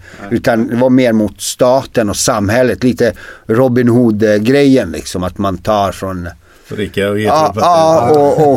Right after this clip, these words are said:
Speaker 2: och, eh, och, och, eh, ja, riktade energin fel, liksom, helt
Speaker 1: Ja.
Speaker 2: enkelt. Och,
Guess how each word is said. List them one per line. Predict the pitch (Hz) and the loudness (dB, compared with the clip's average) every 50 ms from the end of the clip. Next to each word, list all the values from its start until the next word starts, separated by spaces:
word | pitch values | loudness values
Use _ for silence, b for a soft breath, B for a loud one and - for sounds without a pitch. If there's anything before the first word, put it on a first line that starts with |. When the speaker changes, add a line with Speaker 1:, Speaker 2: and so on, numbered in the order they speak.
| - - | 0 -4
Speaker 2:
och, | 123 - 139 | -4 -2 0
eh, | 139 131 123 123 123 120 120 120 117 113 110 - - | 2 4 4 4 4 4 4 4 4 2 2 0 -4
och, | - 147 143 143 - - 151 151 143 135 | -4 -2 -2 -2 -4 -4 -2 0 2 2
och, | - - - _ - - 113 | 0 -2 -8 _ -12 -6 -2
eh, | 127 131 127 123 123 117 113 117 113 - _ _ - - - _ _ _ _ _ - _ _ | 0 0 2 2 2 0 0 -4 -6 -6 _ _ -20 -20 -20 _ _ _ _ _ -20 _ _
ja, | _ 165 165 165 | _ 0 0 2
riktade | 165 170 180 165 185 - - - - 160 156 165 | 0 0 2 2 2 0 0 0 0 2 2 4
energin | 160 156 160 131 - - - 147 143 135 127 123 113 | 4 4 2 2 0 2 2 4 4 4 4 2 2
fel, | - - - 170 190 185 139 82 73 | 0 0 2 2 4 4 2 0 -4
liksom, | 73 73 - - - 101 87 87 80 | -10 -12 -10 -8 -8 -8 -8 -8 -6
helt | 78 101 95 90 - | -4 -4 -4 -4 -6
Speaker 1:
Ja. | 101 85 | -8 -8
Speaker 2:
enkelt. | 85 82 - 98 90 - - | -8 -6 -8 -8 -8 -6 -6
Och, | 101 107 104 104 101 98 98 92 | -4 -2 0 0 0 0 0 -2